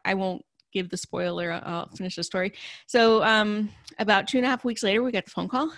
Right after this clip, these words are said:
and, um, from the second agency, and they said, "You've been picked." And this was back in, you know, uh,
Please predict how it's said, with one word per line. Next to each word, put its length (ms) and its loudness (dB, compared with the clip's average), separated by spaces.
and, 640 0
um, 540 -2
from 280 -2
the 60 -6
second 300 -4
agency, 420 -4
and 80 -2
they 80 -4
said, 240 -8
"You've 180 -8
been 140 -10
picked." 400 -10
And 260 2
this 160 0
was 140 -2
back 380 0
in, 260 -4
you 120 -2
know, 160 0
uh, 320 -2